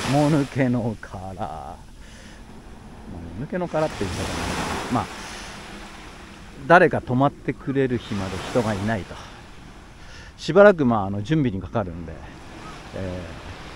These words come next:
ー、まあ、七月ぐらいにスタートできればいいんですけどね。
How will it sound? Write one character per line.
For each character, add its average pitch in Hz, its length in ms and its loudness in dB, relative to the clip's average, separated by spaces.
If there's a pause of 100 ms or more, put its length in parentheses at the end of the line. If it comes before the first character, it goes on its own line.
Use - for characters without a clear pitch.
(1080)
ー、 113 40 2
ま 120 200 6
あ、 101 40 -2
七 - 500 -4
月 160 760 6
ぐ 156 100 4
ら 107 180 4
い 101 40 -4
に 95 80 -4
ス - 100 -16
タ 120 100 4
ー - 20 -2
ト 101 80 -6
で 113 80 -2
き 113 80 0
れ 107 60 2
ば 87 60 -4
い - 20 -4
い - 20 -4
ん 92 100 -6
で 78 80 -12
す - 80 -16
け - 60 -12
ど - 100 -12
ね。 107 220 -4